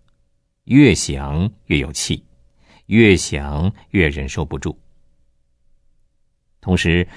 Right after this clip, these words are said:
魔鬼在我们耳边再挑唆几句，旁边再有两个不敬虔的人说上一套耸动我们的话。这个时候，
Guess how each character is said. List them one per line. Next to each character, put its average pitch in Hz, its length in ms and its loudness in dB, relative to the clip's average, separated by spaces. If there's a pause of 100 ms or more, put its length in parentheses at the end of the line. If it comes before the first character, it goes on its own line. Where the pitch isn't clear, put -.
(200)
魔 104 240 4
鬼 80 160 0
在 98 140 2
我 92 40 4
们 92 100 2
耳 78 160 -2
边 95 300 2 (140)
再 90 160 -2
挑 - 280 -10
唆 123 220 0
几 - 160 -6
句， - 180 -16 (1300)
旁 85 220 -2
边 98 320 2 (260)
再 104 140 0
有 95 80 6
两 71 220 0
个 73 80 -6
不 98 160 0
敬 120 200 2
虔 92 120 -2
的 90 80 2
人 90 360 2 (300)
说 - 180 -2
上 101 160 2
一 87 120 2
套 87 200 0
耸 69 440 -6
动 127 200 2
我 - 60 -8
们 82 100 -8
的 71 60 -6
话。 - 240 -6 (1300)
这 131 180 2
个 71 60 -2
时 76 160 -6
候， 69 280 -8